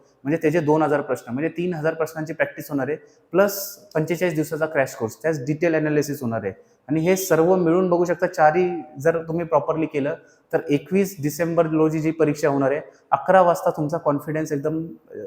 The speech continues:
एकदम बघू शकता की ऊंचे स्तर पर रहेगा असं जे वाक्य आहे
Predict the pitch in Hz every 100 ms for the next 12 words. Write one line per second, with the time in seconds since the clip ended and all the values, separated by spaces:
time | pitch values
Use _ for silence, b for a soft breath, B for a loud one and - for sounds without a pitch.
0 | 117 131 147 147 147 147 147 156 151 165
1 | 156 139 139 165 - 165 160 135 127 127
2 | 127 135 143 139 131 - 135 123